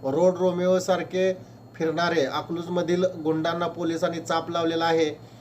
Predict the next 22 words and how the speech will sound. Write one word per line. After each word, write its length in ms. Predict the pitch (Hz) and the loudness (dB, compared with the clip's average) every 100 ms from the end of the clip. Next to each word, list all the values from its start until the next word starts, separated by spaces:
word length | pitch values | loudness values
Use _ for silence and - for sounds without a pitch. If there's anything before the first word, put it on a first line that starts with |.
| - - | -20 -2
भर 220 | 143 180 | 2 2
दिवसा 560 | 160 175 185 185 185 147 | 2 0 2 2 2 -2
धारदार 360 | 160 160 170 | -2 0 0
हत्यारे 320 | 165 165 170 165 | 0 -2 -4 -6
घेऊन 240 | 170 170 156 | -6 -6 -4
शहरात 340 | 180 160 165 147 | -2 0 0 -4
दहशत 460 | 135 135 151 165 170 | -4 0 0 2 -2
निर्माण 380 | 175 175 170 165 | -2 -2 -4 -4
करणाऱ्या 440 | 175 165 165 170 170 - - - - | -6 -2 -2 -2 -4 -10 -20 -18 -8
नऊ 280 | 135 170 196 | 2 4 4
तरुणांच्या 680 | 196 185 175 180 175 175 175 | 4 0 0 -2 0 -2 -2
मुसक्या 380 | 160 160 - 175 | -6 -10 -6 -2
अखेर 260 | 165 170 165 | -2 -2 -6
पोलिसांनी 560 | 156 160 156 160 156 | -4 -2 -2 -2 -2
आवळलेल्या 420 | 151 147 147 143 143 | 0 0 0 2 2
आहेत. 200 | 123 107 - - - - - - - | 0 -4 -12 -20 -20 -20 -20 -16 -2
अर्धनग्न 580 | 165 175 185 190 190 185 | 0 6 6 6 2 2
अवस्थेत 500 | 180 185 180 196 185 | 4 2 0 -2 -4
मोटारसायकलीवरून 1000 | 170 165 180 180 180 175 180 180 180 180 | -4 -4 -2 0 0 -2 -2 0 -2 -4
फिरत 180 | 180 175 175 | -2 -2 0
या 120 | 180 | -2
तरुणांनी 600 | 175 180 175 175 175 156 | 0 -2 0 -2 0 -4